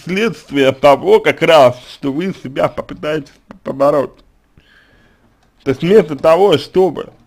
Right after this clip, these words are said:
вместо, вместо того, чтобы, а, позволить себе, м, раскрыть этот страх, да? То есть увидеть, увидеть его, увидеть, увидеть этот,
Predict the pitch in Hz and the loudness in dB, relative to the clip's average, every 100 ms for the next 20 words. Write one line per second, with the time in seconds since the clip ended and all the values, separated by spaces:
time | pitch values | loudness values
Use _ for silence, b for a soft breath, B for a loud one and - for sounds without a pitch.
0 | _ _ 123 143 - - 147 170 180 131 | _ _ -12 -12 -12 -6 -6 -4 -6 -6
1 | 110 143 160 127 - 165 156 - _ _ | -2 -2 0 -4 -6 -8 -8 -12 _ _
2 | _ _ _ _ _ _ _ - 67 50 | _ _ _ _ _ _ _ -16 -14 -14
3 | - - - - - - 147 139 170 170 | -16 -20 -20 -20 -20 -2 0 2 0 0
4 | 120 - 151 147 156 131 - _ _ _ | -2 -6 -6 -4 -4 -4 -8 _ _ _
5 | _ _ _ _ _ _ _ _ _ _ | _ _ _ _ _ _ _ _ _ _
6 | _ _ _ - 147 165 160 95 - - | _ _ _ -14 -10 -10 -10 -12 -8 0
7 | 165 - 233 359 349 269 - - - - | 0 2 2 2 0 -10 -8 -8 -8 -10
8 | _ _ _ _ - 285 349 - _ _ | _ _ _ _ -4 -4 -4 -12 _ _
9 | _ b b b b b - - - 160 | _ b b b b b -20 -14 -8 -4
10 | 165 147 123 - - 131 160 160 135 120 | -4 -6 -12 -20 -16 -12 -12 -10 -10 -10
11 | 127 123 - - _ _ _ - 151 151 | -10 -12 -14 -20 _ _ _ -14 -14 -12
12 | 147 - - _ _ _ _ _ _ _ | -14 -16 -20 _ _ _ _ _ _ _
13 | _ - 139 143 110 - _ - - - | _ -12 -10 -10 -12 -20 _ -18 -16 -12
14 | 127 131 131 | -8 -8 -10